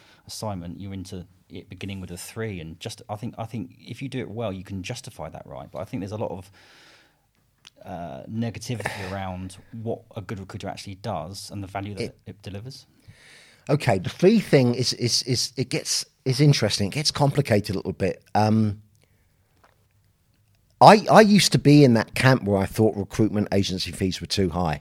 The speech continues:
Speaker 1: Yeah.
Speaker 2: About twenty years ago.
Speaker 1: Mm-hmm.
Speaker 2: And I see a lot of my attitude then reflected in some people now on
Speaker 1: Yes.
Speaker 2: LinkedIn.
Speaker 1: Sure.
Speaker 2: Um,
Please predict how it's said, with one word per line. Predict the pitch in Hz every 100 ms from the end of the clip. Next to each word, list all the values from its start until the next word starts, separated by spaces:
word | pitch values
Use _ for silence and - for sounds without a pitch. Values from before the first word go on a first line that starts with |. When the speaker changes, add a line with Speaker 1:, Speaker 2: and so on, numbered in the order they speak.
| -
Speaker 1:
Yeah. | 85 85 -
Speaker 2:
About | - -
twenty | - 156
years | 131 110 101
ago. | 82 76
Speaker 1:
Mm-hmm. | 92 87 117 - _ _
Speaker 2:
And | 110 127
I | 170
see | - 139 127 120 120 -
a |
lot | 110 120 143
of | 135 110
my | 120 113
attitude | 104 - - 107
then | 110 107 92
reflected | 87 113 - 101 101
in | 101
some | - 107 101
people | 98 - 92 - _ 95
now | 101 82 -
on | 92
Speaker 1:
Yes. | 87
Speaker 2:
LinkedIn. | 90 - 98 71 -
Speaker 1:
Sure. | - 110 90 - _ _
Speaker 2:
Um, | 87 90 90 90